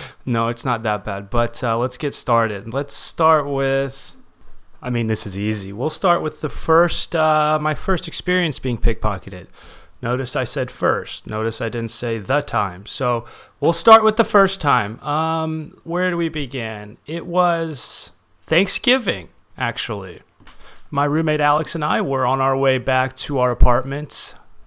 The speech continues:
uh, after eating a very, uh, Americanized, ki-, it was a sh-, pretty bad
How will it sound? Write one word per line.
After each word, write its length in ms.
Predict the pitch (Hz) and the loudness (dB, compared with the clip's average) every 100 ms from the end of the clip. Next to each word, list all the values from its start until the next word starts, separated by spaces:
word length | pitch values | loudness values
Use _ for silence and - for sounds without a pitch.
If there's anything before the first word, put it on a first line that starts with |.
| - | -16
uh, 40 | |
after 680 | 131 139 139 147 143 170 165 | -8 -2 0 0 -2 -4 -2
eating 240 | 165 165 | -2 -2
a 60 | 160 | -4
very, 880 | 147 131 190 190 180 160 143 131 120 - | -6 -2 0 2 2 0 -2 -4 -6 -10
uh, 360 | 127 120 117 117 | -8 -4 -4 -4
Americanized, 1300 | 131 139 139 - 139 131 127 120 113 117 - - - - - | -4 -2 -2 -2 -4 -2 -2 -2 -6 -8 -10 -12 -14 -18 -12
ki-, 300 | 147 139 131 | -8 -6 -4
it 60 | |
was 140 | 120 110 | -4 -6
a 60 | |
sh-, 160 | 98 - _ _ _ | -8 -8 _ _ _
pretty 220 | - 131 | 6 6
bad 640 | 127 - 131 120 120 113 | 4 2 2 4 0 -2